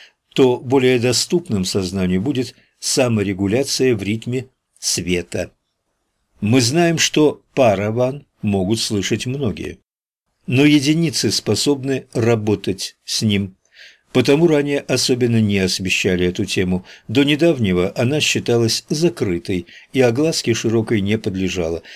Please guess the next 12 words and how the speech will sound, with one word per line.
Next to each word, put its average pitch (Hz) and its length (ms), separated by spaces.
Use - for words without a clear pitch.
Сейчас 147 460
как 147 260
никогда 127 520
необходимо 90 600
осветить 95 560
её. 92 240
Время 101 440
требует 90 480
новых 92 300
знаний, 107 360
дабы 98 380
старые 92 720